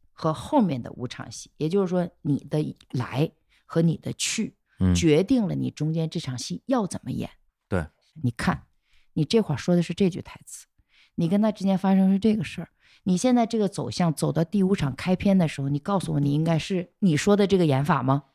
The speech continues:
Speaker 1: 我说：“剧本不做这么细，
Speaker 2: 嗯。
Speaker 1: 你就用单场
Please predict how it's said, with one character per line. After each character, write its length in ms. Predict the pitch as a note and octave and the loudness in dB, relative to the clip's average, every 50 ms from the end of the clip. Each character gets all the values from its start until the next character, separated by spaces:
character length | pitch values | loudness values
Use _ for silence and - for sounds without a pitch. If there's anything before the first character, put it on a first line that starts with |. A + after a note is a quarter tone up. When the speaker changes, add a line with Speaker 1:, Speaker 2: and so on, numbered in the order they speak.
| _ _ _ _ _ _ _ _ _ _ _ _ _ _ _ _ _ _ _ _ _ _ | _ _ _ _ _ _ _ _ _ _ _ _ _ _ _ _ _ _ _ _ _ _
Speaker 1:
我 180 | _ - E3+ E3 | _ 4 6 6
说 80 | F3 F3+ E3+ - | 6 4 2 -2
：“剧 140 | - - F#3+ | 0 0 2
本 200 | E3 C#3+ D3 B2+ A2+ | 2 2 0 -2 0
不 120 | - - | -2 -4
做 200 | C#3 - - E3+ | -2 2 2 2
这 120 | D#3 - F3 | 2 2 0
么 140 | D#3+ C#3 B2 | 0 0 0
细， 400 | - - - - E3 D3+ F3+ - _ _ _ _ _ | 0 -2 -2 -2 -2 -2 -4 -6 _ _ _ _ _
Speaker 2:
嗯。 180 | - E2+ D#2+ - | -14 -12 -4 0
Speaker 1:
你 140 | F#3+ F3 D#3 | 2 2 4
就 200 | D3+ - F#3+ F3+ - - | 4 4 2 2 0 -4
用 200 | _ A#3 G#3 F#3 E3 - _ | _ 0 0 0 0 0 _
单 240 | - A#3 A#3 B3 B3 | 2 2 2 2 -2
场 260 | - - - - | -4 -8 -10 -10